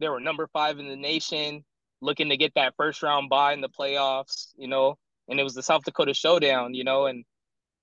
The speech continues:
for me, you know, it was my first start, so it's nerve-wracking, right? You're thinking, "Okay, I gotta do this for me because, like, you know, I'm getting that opportunity." And yeah, I did think about that,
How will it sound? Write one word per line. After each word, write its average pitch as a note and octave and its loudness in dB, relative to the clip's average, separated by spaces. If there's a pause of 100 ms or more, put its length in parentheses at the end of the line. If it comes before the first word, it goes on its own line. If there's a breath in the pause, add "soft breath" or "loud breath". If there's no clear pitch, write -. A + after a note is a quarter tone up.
(520)
for D#3 4
me, F#3 6
you F3+ 2
know, E3+ 6
it - 6
was E3 -2
my C#3 -4
first F3+ 0
start, F3+ 0
so D3+ -10
it's C#3 -14
nerve-wracking, D#3 -4
right? D#3 0
You're D3 -4
thinking, D#3 -6
"Okay, C3 2 (120)
I C#3+ 2
gotta D3 4
do C#3+ -4
this D3+ -6
for C3+ -8
me E3+ 0
because, C#3 -2
like, B2+ 4 (160)
you C3+ -4
know, C3+ 4 (440)
I'm C3+ -4
getting D3 4
that C3+ 4
opportunity." C3 -4 (440)
And C#3+ 2
yeah, G3 8
I G3 8
did F#3+ 2
think G3 -2
about D3+ 0
that, C#3 0